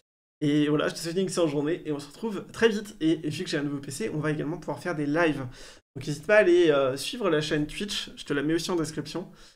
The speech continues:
Parce que du coup, je ferai des lives réguliers. Alors, je n'ai pas encore le créneau, je sais pas encore quel sera le créneau. J'ai défini les types de formats de live que je veux faire, mais, euh, voilà, c'est pas encore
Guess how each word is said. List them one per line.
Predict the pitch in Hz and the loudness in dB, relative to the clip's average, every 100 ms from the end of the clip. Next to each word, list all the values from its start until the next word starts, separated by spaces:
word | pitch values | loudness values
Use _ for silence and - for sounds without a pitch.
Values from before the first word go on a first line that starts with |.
| _ | _
Parce | - - | 0 2
que | 147 | 2
du | - | 0
coup, | |
je | 202 143 | -2 -4
ferai | - 180 | -4 -2
des | 160 | 0
lives | 156 165 151 135 | 4 4 4 -2
réguliers. | - 143 175 160 143 165 | -4 -2 -2 -2 -2 -2
Alors, | - 143 | -4 -8
je | - | -4
n'ai | 139 139 | -4 -2
pas | 185 | 0
encore | 170 151 151 | 0 0 -2
le | 135 | -4
créneau, | - 143 165 | -4 -4 -4
je | - | -6
sais | |
pas | 156 | -8
encore | 160 - | -8 -6
quel | 151 | -6
sera | 147 151 151 | -6 -6 -6
le | |
créneau. | - 147 165 - - _ _ _ _ _ - | -8 -10 -10 -14 -20 _ _ _ _ _ -10
J'ai | - 160 156 160 156 135 - | 2 4 6 4 0 -8 2
défini | 202 - 233 240 | 2 4 2 2
les | 160 175 | 2 0
types | 170 | 0
de | 220 | -2
formats | 214 202 190 | 2 2 4
de | |
live | 185 185 | 2 0
que | - | 0
je | 190 | 0
veux | 170 | 0
faire, | 160 180 190 190 - | 2 4 4 2 -4
mais, | 147 151 151 147 | -2 0 2 2
euh, | 139 135 | 0 -2
voilà, | 135 151 156 | 0 2 2
c'est | 160 | 2
pas | 170 175 175 175 - | 2 6 8 6 0
encore | 151 160 156 156 - | -4 0 -2 -4 -14